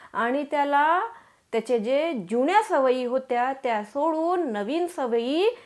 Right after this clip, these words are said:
स्वीकार करणे कठीण जात होते. तथापि त्याने प्रयत्न सुरूच ठेवले, परंतु तो हार मानला नाही. त्याने प्रयत्न सुरूच ठेवले.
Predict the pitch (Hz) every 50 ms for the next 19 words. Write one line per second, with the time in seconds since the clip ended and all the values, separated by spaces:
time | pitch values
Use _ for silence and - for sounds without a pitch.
0 | _ - - 240 240 247 240 226 247 247 233 233 226 226 226 226 214 190 190 202
1 | 208 226 262 330 381 427 480 480 - - 226 202 190 262 311 320 294 269 269 247
2 | 240 240 226 214 - 214 196 180 - _ - - - _ _ - 269 269 269 -
3 | 311 359 359 370 381 381 403 381 381 349 311 294 311 330 330 330 - 262 254 254
4 | 262 269 277 269 285 302 311 320 339 359 403 466 - - - - _ - - 269
5 | 262 269 311 359 370 370 - - 247 226 214 196 190 180 180 - - 180 175 180
6 | 180 190 190 - 233 226 247 240 240 220 226 233 233 254 277 285 269 247 233 226
7 | 233 240 240 240 247 277 311 320 277 294 294 302 330 392 453 - - - - -
8 | _ - 262 240 226 254 294 359 359 - 247 233 220 226 233 226 233 240 254 277
9 | 330 392 508 523 - - - - 226 220 214 262 226 - - - 190 170 160 160
10 | 165